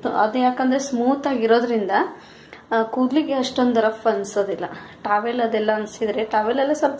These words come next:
ರಫ್ ಇರುತ್ತಲ್ಲ, so ಹಾಗಾಗಿ ನಾನು ಈ ಥರ ನೋಡಿ, ಇದು ಸೀರೆದಿದೆ, ತುಂಬ ಸ್ಮೂತ್ ಇರುತ್ತೆ. So ಹಾಗಾಗಿ ಈ ಥರ ನೀವು ಬಳಸಿ. ಇದ್ರೆ ಮನೆಯಲ್ಲಿ ಚೂಡಿದಾರದಿದ್ರೆ ವೇಲ್ ಅದನ್ನು ತಗೊಳ್ಳಿ,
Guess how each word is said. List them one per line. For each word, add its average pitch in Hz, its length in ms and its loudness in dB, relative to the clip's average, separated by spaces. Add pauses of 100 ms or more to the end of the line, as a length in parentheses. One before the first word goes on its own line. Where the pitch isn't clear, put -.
ರಫ್ 226 240 2
ಇರುತ್ತಲ್ಲ, 214 380 -2 (500)
so 277 180 2
ಹಾಗಾಗಿ 254 420 4
ನಾನು 240 220 2
ಈ 220 120 0
ಥರ 226 100 2 (140)
ನೋಡಿ, 185 180 -10 (180)
ಇದು 202 120 -4 (100)
ಸೀರೆದಿದೆ, 226 580 -2 (460)
ತುಂಬ 285 140 4 (140)
ಸ್ಮೂತ್ 269 500 2
ಇರುತ್ತೆ. 202 320 -2 (880)
So 277 80 -6 (100)
ಹಾಗಾಗಿ 240 340 0 (260)
ಈ - 20 -6 (100)
ಥರ 247 100 2 (140)
ನೀವು 240 180 4 (580)
ಬಳಸಿ. 208 340 -2
ಇದ್ರೆ 208 280 -4
ಮನೆಯಲ್ಲಿ 202 280 -4 (120)
ಚೂಡಿದಾರದಿದ್ರೆ 208 760 0 (500)
ವೇಲ್ 214 280 2
ಅದನ್ನು 202 260 -2
ತಗೊಳ್ಳಿ, 190 320 -4